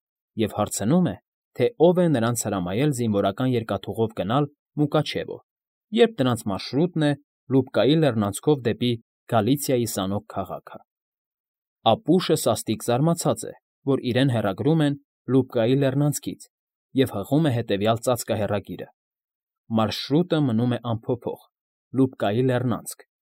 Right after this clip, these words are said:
Սանոկ, որտեղ սպասել հետագա կարգադրությունների»։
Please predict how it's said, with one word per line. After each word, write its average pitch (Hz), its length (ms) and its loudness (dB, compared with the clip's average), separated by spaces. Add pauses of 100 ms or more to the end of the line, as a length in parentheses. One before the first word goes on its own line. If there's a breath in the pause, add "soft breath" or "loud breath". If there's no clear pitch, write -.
(140)
Սանոկ, 107 460 -2 (600)
որտեղ 101 440 0
սպասել 143 560 -2 (220)
հետագա 104 460 -2
կարգադրությունների»։ 95 920 -6